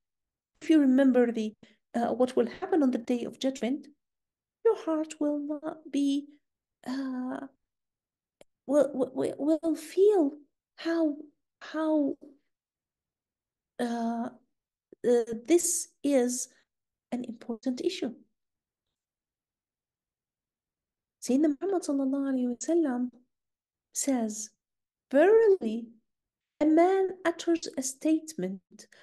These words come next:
by which he makes his companions laugh." So just, just he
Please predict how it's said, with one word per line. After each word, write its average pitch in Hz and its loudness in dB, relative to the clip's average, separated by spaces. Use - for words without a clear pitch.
by 269 2
which 285 2
he 427 0
makes 370 2
his 320 -4
companions 294 -2
laugh." 285 -2
So 269 -4
just, - -6
just - -4
he 359 4